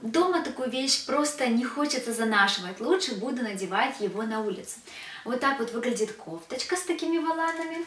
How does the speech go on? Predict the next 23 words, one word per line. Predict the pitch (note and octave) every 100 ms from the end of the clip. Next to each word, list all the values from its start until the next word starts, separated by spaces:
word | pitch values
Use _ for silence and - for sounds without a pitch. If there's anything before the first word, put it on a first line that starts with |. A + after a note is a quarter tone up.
| - - - - -
и | E4 G#4
такие | - A#3 - A#3 C4+ D4
штанишки. | - - G#3 G#3 G#3+ G#3 G3 - - - - - - _ _ - - _ _ _ _ - - - - - - - - F3
Вот. | F3 -
У | A3+
штанов | - B3+ C4+ F#4 F#4+
широкая | - B3+ B3 A#3+ A3
резинка, | A3 G3+ C4 F#4 B3+
за | A3+
счет | A3+ A3
этого | B3+ D#4 B3+ -
они | G3 A3+
не | A3+ G#3
давят | F3+ G#3 A#3+ A3+ F#3+
в | -
живот. | A3 G3 F#3 F3
Для | F3+
меня | E3 F#3 F#3
это | - - -
очень | F#3+ E3+ - E3
важно. | E3 E3+ F3+ - - - - - -
Костюм | - A#3+ E4+ F#4
сделан | - C4 B3+